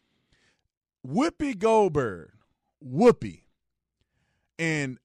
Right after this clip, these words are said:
Meghan McCain, the other black lady, I don't even know her name. She, she, she's probably one of the worst.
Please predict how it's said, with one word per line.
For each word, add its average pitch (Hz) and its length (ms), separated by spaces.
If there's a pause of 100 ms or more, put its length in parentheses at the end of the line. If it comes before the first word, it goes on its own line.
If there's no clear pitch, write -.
Meghan 226 560
McCain, 127 680 (640)
the 214 200
other 294 200
black 170 260
lady, 151 140
I 180 60
don't 214 100
even 160 120
know 143 100
her 123 60
name. 110 320 (160)
She, 240 220
she, 247 300
she's 240 340
probably 185 380
one 135 180
of 123 80
the 113 60
worst. 107 340